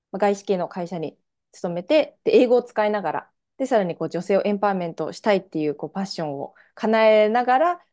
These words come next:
まあ、そういったパッションとアラインする、まあ、仕事を今をしていたりっていう風な方向に進んだり、私はやっぱり海外が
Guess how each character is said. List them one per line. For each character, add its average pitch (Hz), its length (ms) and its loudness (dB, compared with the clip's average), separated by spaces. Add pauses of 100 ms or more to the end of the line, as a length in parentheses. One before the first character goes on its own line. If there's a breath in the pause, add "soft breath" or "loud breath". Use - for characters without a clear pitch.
(200)
ま 180 100 -8
あ、 - 20 -16
そ 190 100 -6
う 175 40 -2
い - 40 -10
っ - 40 -20
た - 360 0
パ 220 100 -2
ッ - 40 -4
シ - 140 -8
ョ 175 60 -4
ン 160 80 -12
と - 280 -4
ア 202 80 0
ラ 285 160 2
イ 302 80 2
ン 277 60 0
す 254 160 -4
る、 302 360 0 (180)
ま - 40 -14
あ、 - 20 -10
仕 196 120 -4
事 180 220 -2
を 139 60 0
今 175 180 -4
を 160 60 -8
し - 80 -18
て 165 140 -2
い 156 60 -6
た 165 120 0
り 139 80 -6
っ - 80 -18 (140)
て 170 80 -4
い 160 120 -2
う 151 160 -6 (680 soft breath)
風 202 100 2
な 165 180 -4
方 180 200 0
向 170 160 -2
に 170 100 -6
進 175 240 -6
ん 170 60 -6
だ 196 100 4
り、 262 260 2 (220)
私 254 240 -2
は 294 140 2
や 233 100 4
っ 190 80 -12
ぱ 220 100 4
り 185 80 2
海 196 240 0
外 165 180 -2
が 147 220 -6